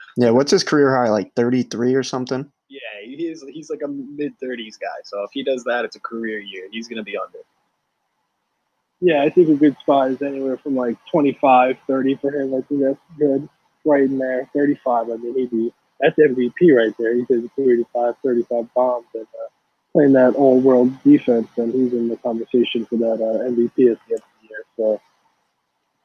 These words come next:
Speaker 3: but yeah, we went under for that, and I think the next one we wanted to go into was bounce back up to Dom Smith, eighty-five R B Is.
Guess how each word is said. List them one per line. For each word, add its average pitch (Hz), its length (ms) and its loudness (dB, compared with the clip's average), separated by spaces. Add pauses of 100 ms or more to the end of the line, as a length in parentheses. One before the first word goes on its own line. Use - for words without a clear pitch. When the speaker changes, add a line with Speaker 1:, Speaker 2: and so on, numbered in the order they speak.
(240)
Speaker 3:
but 123 80 4
yeah, 120 140 6
we 120 140 6
went 139 180 4
under 143 240 4
for 147 140 4
that, 147 260 8
and 147 120 2
I 139 60 2
think 147 200 0
the 151 80 2
next 156 220 2
one 175 140 6
we 170 80 8
wanted 165 240 6
to 160 60 6
go 170 220 6
into 170 260 -2
was 143 180 -2
bounce 147 300 2
back 143 220 0
up 143 100 -6
to - 140 -20 (120)
Dom 147 300 4 (120)
Smith, 139 260 0 (100)
eighty-five 135 720 0
R 127 160 2
B 123 140 -10
Is. 117 420 2